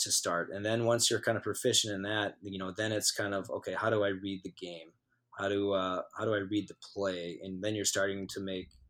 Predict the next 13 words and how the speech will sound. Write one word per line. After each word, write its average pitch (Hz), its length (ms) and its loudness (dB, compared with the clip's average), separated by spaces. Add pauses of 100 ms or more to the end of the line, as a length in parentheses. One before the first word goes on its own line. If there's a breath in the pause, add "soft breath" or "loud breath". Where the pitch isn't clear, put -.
(300)
uh, 95 160 -6
make 104 220 -2
more 101 400 4
kind 98 140 -2
of 90 120 -10
complex 101 640 -2
decision-making 104 880 -2 (100)
while 92 180 0
you're 95 200 -2
playing 98 280 -6
the 90 80 -6
game. 90 380 -6 (680 loud breath)
Um, 92 440 -2